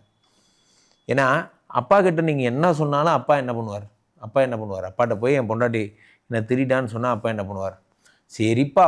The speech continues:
விடுப்பா, சாப்பிடலாம் வாப்பா, என்னப்பா விடுப்பா." இதே தான் ஒரு ரிப்ளையா இருக்கும். கடைசி வரைக்கும்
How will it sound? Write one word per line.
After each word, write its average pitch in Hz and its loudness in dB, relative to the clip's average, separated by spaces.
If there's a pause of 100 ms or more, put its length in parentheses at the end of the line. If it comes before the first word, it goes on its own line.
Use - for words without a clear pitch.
(100)
விடுப்பா, 123 0 (100)
சாப்பிடலாம் 110 -4
வாப்பா, 101 -4 (160)
என்னப்பா 120 -2
விடுப்பா." 104 -4 (500)
இதே 156 4
தான் 202 6
ஒரு 143 4
ரிப்ளையா 147 4
இருக்கும். 104 -2 (100)
கடைசி 135 0
வரைக்கும் 147 2